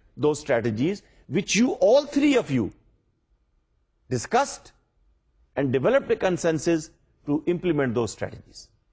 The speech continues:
تو آئیے پھر دیکھتے ہیں کہ کتنے ہفتے ٹائم وائز اس پہ لگنے چاہیے۔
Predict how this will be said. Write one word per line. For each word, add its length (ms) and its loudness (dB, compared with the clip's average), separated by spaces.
تو 100 -12
آئیے 240 2
پھر 160 0
دیکھتے 380 0
ہیں 180 -2
کہ 60 -8
کتنے 360 0
ہفتے 480 0
ٹائم 380 2
وائز 360 2
اس 160 -4
پہ 80 0
لگنے 260 2
چاہیے۔ 300 -4